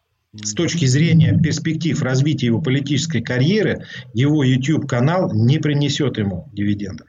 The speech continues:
Speaker 1: политических.
Speaker 2: Ну, почему не принесёт? По-моему, уже принёс. Он, э, фактически стал, э, политиком федерального уровня, э, за счёт YouTube-канала.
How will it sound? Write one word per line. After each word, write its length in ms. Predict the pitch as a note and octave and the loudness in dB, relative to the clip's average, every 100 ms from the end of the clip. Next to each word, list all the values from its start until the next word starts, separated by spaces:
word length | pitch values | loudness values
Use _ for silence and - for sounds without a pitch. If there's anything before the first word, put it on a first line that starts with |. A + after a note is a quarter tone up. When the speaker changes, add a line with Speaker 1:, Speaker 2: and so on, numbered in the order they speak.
| _ | _
Speaker 1:
политических. 540 | - - - - - _ _ _ _ - | -20 -20 -14 -14 -14 _ _ _ _ -14
Speaker 2:
Ну, 380 | B2 B2+ B2+ B2+ | -10 -8 -10 -12
почему 300 | C3+ - D#3+ | -14 -10 -8
не 120 | C3+ | -8
принесёт? 440 | B2 B2+ B2 G2 | -8 -10 -10 -12
По-моему, 280 | - C3 F#3 | -10 -8 -6
уже 200 | G#3 E3 | -6 -8
принёс. 460 | D#3+ E3+ D3 A#2 A2 | -10 -10 -10 -10 -12
Он, 220 | C3+ D#3 - - _ | -12 -14 -18 -20 _
э, 180 | C3+ C3 | -10 -8
фактически 540 | C3 D3 A3 A#3 - D3+ | -6 -8 -8 -10 -10 -12
стал, 680 | - E3 F#3 E3 C#3 B2+ B2+ | -8 -4 -4 -2 -4 -4 -4
э, 20 | |
политиком 480 | C#3 D3+ G3 - C#3 | -6 -6 -10 -12 -12
федерального 560 | C#3 C3+ C3+ D#3 D3+ | -10 -8 -6 -6 -8
уровня, 600 | D3+ D3+ C3 G#2 G2+ F#2+ E2+ | -8 -6 -8 -8 -10 -10 -12
э, 300 | G#2 G2+ G2+ G2+ A2 | -12 -10 -12 -14 -16
за 220 | G#2+ A#2+ | -12 -10
счёт 240 | - G3 | -10 -10
YouTube-канала. 880 | G#3 G#3 - G#3+ G3+ F3+ F#3 B2+ | -10 -10 -12 -10 -8 -8 -12 -14